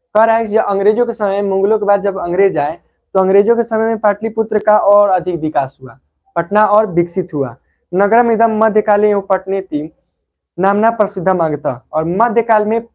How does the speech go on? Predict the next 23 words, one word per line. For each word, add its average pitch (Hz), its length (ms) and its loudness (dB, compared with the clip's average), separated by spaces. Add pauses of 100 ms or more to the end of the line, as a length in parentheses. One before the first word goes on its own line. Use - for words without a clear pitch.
(200)
पाटलिपुत्र 208 640 -2
जो 180 140 -2
है 208 140 4
वो 180 200 -4
पटना 196 360 -4
के 196 100 -10
नाम 180 140 -10
से 185 100 -10
प्रसिद्ध 165 420 -10
हो 135 80 -4
गया। 123 200 -10 (580)
एक 202 180 0
question 208 280 0
और 214 160 6
यहाँ 196 180 0
से 196 260 -6
कि - 540 -14
किस 254 320 -4
काल 220 260 0
में 240 260 -2 (340)
पटना 202 320 -2
नाम 185 240 -4
पड़ा, 156 340 -8